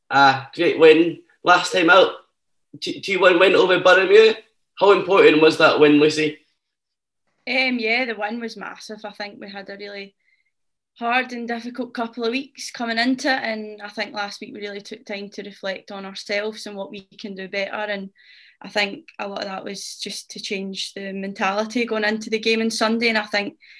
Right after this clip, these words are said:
Speaker 2: we saw that massively, and I think to get that win was, was massive for our confidence first and foremost, and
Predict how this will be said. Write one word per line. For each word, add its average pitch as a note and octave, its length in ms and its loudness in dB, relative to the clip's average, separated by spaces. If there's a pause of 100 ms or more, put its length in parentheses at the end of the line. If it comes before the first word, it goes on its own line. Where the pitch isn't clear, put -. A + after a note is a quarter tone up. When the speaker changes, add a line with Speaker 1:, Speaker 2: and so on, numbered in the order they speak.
(260)
Speaker 2:
we G3+ 80 -6
saw G3 280 -2
that G3+ 220 -6
massively, G#3 580 -4
and G3+ 100 -4
I G3+ 60 -4
think G3 320 -8 (520)
to A3 80 -2
get G3 260 0
that G3 220 0
win G3+ 320 -4
was, G3+ 380 -6
was F#3+ 280 -8
massive G3 580 -4
for G3+ 220 -8
our G3+ 100 -4
confidence A3+ 1000 -4
first G#3 280 -4
and G3+ 120 -8
foremost, G#3+ 640 -4
and G3 220 -4